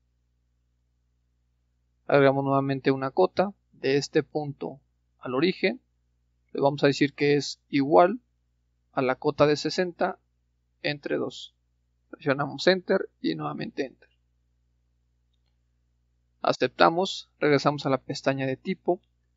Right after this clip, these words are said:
y aquí seleccionamos la tercera opción de taladro.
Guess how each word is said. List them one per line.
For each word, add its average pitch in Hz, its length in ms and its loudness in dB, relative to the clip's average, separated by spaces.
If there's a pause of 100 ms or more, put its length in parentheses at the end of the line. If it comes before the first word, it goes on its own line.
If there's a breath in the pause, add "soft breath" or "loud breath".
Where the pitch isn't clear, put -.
(380)
y 151 200 2
aquí 151 180 0
seleccionamos 143 560 -2
la 139 80 2
tercera 139 360 0
opción 143 340 -4
de 160 180 2
taladro. 104 500 -4